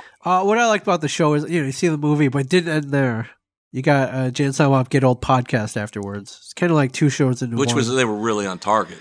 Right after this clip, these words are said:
Speaker 2: too.
Speaker 1: They were.
Speaker 2: Yeah.
Speaker 1: They were.
Speaker 2: Timing was amazing.
Speaker 1: Yeah.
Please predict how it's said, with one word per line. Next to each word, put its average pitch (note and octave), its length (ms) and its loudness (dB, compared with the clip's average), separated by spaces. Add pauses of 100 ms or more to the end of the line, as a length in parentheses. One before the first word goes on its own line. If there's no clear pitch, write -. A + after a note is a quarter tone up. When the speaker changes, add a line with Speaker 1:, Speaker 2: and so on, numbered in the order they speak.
Speaker 2:
too. F#2+ 240 -8 (480)
Speaker 1:
They C#3+ 80 4
were. C#3+ 340 4 (260)
Speaker 2:
Yeah. F#2 180 -14 (720)
Speaker 1:
They C3 100 0
were. C3 240 2
Speaker 2:
Timing A2+ 340 0
was G2 160 -10
amazing. F2+ 480 -12 (300)
Speaker 1:
Yeah. A#2+ 300 -4